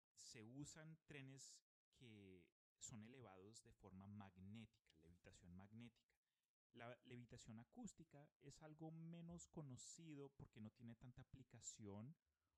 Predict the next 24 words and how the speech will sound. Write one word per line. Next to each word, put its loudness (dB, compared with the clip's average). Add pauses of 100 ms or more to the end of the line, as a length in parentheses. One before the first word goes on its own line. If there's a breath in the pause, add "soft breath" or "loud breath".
o 2
por 6
a-, -2
por 2
lo 4
menos 2
por 0
ahora, 2 (680)
pero 0 (640)
esta -6
es -8
una -4
tecnología -6 (100)
que -12
se -8
ha, -6 (280)
ha -4
estado -2
en 0
desarrollo -4
desde -4
mil -4
novecientos -6
ochenta -8